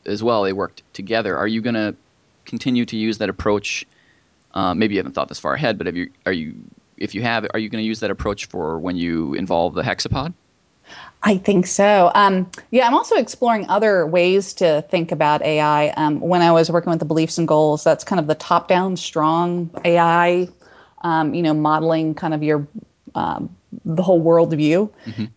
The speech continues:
Speaker 2: And, and I've been kind of now trying to understand more of the lower level machine learning, um, stuff as well. Um, so in particular, I've been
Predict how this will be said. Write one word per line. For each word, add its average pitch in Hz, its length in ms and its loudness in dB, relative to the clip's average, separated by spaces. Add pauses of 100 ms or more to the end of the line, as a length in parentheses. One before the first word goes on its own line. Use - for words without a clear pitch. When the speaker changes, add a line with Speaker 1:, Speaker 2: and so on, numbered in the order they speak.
Speaker 2:
And, 175 220 4
and - 140 4
I've 175 140 4
been 170 260 0
kind 208 180 0
of 165 220 0 (260)
now 185 260 2
trying 180 300 -2
to 165 100 4
understand 170 540 -2
more 160 220 0
of 156 100 -2
the 160 220 2
lower 170 320 4
level 156 300 2
machine 175 500 -2
learning, 156 560 -2
um, 82 680 -4
stuff - 380 -2
as 151 160 -2
well. 156 400 2 (440)
Um, 156 400 0 (400)
so 180 260 4
in 185 180 4
particular, 170 480 2
I've 160 120 6
been 156 400 2